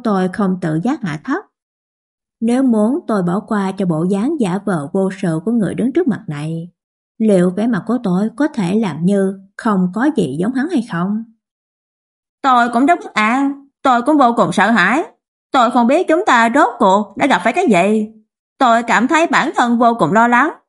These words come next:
Tôi bắt đầu nghi thần nghi quỷ. Tôi nhìn bất cứ thứ gì cũng sẽ liên tưởng đến hậu quả không lành. Tôi không muốn như vậy đâu.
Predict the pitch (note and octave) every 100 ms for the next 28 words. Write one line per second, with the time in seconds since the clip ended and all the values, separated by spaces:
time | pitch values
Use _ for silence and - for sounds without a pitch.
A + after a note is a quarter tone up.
0 | _ _ _ _ - A#3 B3+ E4 G3+ E3+
1 | A#3 A#3+ G#3+ E3+ A3 F#3+ F#3 D#4 - _
2 | _ _ _ B3+ A3+ A#3 F3 A3 C#4+ E4+
3 | G#4+ D4 F3 F#3+ G3 G#3+ G#3 - A3 C4
4 | A3+ A3+ E3+ D#4+ C#4+ F#3+ G3+ B3 D#4+ A#3+
5 | E3+ G3 G#3 G#3 - _ _ - A3+ C4
6 | A#3+ C#4 A4+ C4 F#3+ A3+ A#3 C#4 C#4